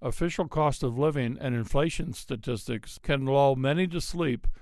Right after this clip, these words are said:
by disguising or hiding patterns that will impact your financial and career health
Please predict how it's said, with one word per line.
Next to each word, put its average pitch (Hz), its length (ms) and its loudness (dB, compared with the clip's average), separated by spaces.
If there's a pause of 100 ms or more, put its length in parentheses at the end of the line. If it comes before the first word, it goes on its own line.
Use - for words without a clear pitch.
(120)
by 131 120 4
disguising 147 800 2
or 127 200 0
hiding 131 500 0
patterns 127 680 2
that 127 160 0
will 127 160 2
impact 139 480 4
your 147 260 4
financial 160 680 -2
and 131 200 -6
career 139 500 0
health 107 440 -2